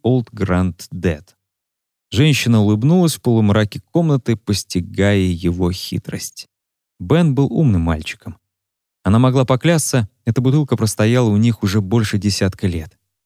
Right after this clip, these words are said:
Неужто она позволит ему вернуться в школу без мзды?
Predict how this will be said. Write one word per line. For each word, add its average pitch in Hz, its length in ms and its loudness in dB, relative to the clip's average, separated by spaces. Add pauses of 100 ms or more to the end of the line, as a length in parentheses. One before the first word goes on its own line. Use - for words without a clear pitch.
(220)
Неужто 104 500 -2
она 156 160 2
позволит 131 500 0
ему 120 140 4
вернуться 107 380 -2
в - 40 -10
школу 98 320 -2
без 87 320 -4
мзды? 107 560 0